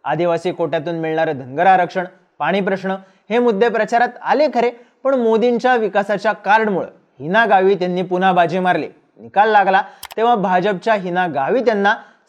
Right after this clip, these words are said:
सहा लाख सदतीस हजार दोनशे सव्वीस, तर केसी पाडवी यांना पाच लाख एक्केचाळीस हजार नऊशे तीस मतं मिळाली.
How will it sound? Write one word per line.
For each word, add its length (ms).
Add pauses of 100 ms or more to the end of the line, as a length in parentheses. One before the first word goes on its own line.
(140)
सहा 200
लाख 260
सदतीस 500
हजार 260
दोनशे 320
सव्वीस, 440 (300)
तर 100
केसी 380
पाडवी 380
यांना 320 (200)
पाच 260
लाख 160 (180)
एक्केचाळीस 560
हजार 260
नऊशे 300 (160)
तीस 200
मतं 260
मिळाली. 260